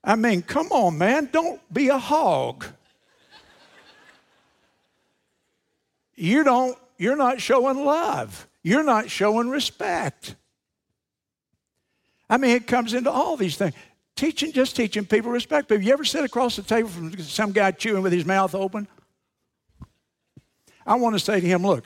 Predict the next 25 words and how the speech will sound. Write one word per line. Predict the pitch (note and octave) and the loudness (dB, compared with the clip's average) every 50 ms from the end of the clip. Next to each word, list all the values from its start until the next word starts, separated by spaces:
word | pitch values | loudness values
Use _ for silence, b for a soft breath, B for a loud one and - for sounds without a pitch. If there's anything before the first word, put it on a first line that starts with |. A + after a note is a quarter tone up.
| B B B B B | B B B B B
you | F3 G#3+ C#4 | -2 0 0
sit | A#3 - A3 A3 G#3 - - | 2 2 2 2 2 2 0
there | F#3+ F3+ | 0 0
and | F3 E3 D#3+ | 0 0 0
watch | F3 F3 D#3+ - - | 0 0 0 -2 -6
me, | E3+ F#3 | -8 -6
and | D#3+ C#3+ | -4 -4
I'm | D3 D#3 E3+ | -4 -4 -2
gonna | D#3+ C#3+ C3+ | -4 -6 -6
chew | - - G3 F3+ | -6 -4 -2 -2
with | E3 D3 | -2 0
my | B2+ F3 F3+ F3+ | 0 0 0 0
mouth | F3 D#3 D3 D3 C#3+ - | 0 0 0 0 -2 -2
open. | D#3 D#3 D#3 - - C#3 | -2 -2 -2 -2 -2 -2
I | D3 F3 | -2 0
want | G3 G3 F#3 - | 0 -2 -4 -4
you | E3 C#3+ | -4 -4
to | - | -2
see | - E3+ D3+ | -2 -2 -2
how | C#3 C3+ C#3 C#3+ | -2 -2 -4 -4
enjoyable | C#3 C3+ C3+ B2 B2 D#3 D3+ C#3 B2+ A#2 B2 A#2+ | -6 -6 -6 -6 -6 -4 -2 -4 -4 -4 -6 -6
this | A2 D3 C3+ - - | -4 -4 -4 -4 -4
really | D#3+ C3+ A#2 A#2+ B2 | -6 -6 -4 -2 -2
is | C3 C3+ A#2+ G2 | -2 -2 -4 -6
now." | A#2 A2+ G#2 F#2 F2+ G2+ - | -8 -10 -10 -10 -10 -14 -16